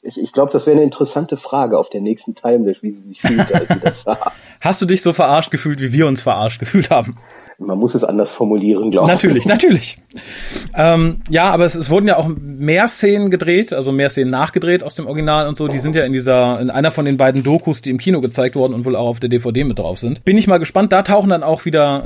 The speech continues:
Speaker 2: äh, die, äh, Mondes Cybermen auf in Farbe. Das finde ich tatsächlich ganz schön. Das hat mir auch im Staffelfinale ganz gut gefallen. Aber, ähm, wir setzen halt da an, wo der, äh, gute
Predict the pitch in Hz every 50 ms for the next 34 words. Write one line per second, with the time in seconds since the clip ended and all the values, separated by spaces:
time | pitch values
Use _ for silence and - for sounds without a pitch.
0 | 143 139 139 135 127 131 123 123 123 123 123 120 - 135 135 131 127 127 135 170
1 | 202 190 165 - - - 160 147 151 147 143 143 135 135 - 123 123 127 120 120
2 | - - - - - _ _ _ _ _ _ _ _ - 170 151 139 - - 151
3 | 147 160 160 185 220 226 - - 143 139 - - - - - 170 160 151 - -
4 | 131 139 147 127 - - 131 123 120 160 170 180 143 147 139 - 143 127 113 117
5 | 120 113 - 131 123 139 123 123 113 107 110 135 160 175 175 165 - - 185 -
6 | 190 180 - 180 180 190 226 - - - 165 180 196 220 214 214 - - 156 151
7 | 156 156 147 147 151 147 147 147 156 156 151 180 185 - - 180 160 151 - 156
8 | 151 175 175 147 160 160 156 135 143 151 143 143 135 131 127 127 120 120 135 131
9 | 131 127 123 123 131 123 127 131 139 - - 160 135 131 131 123 117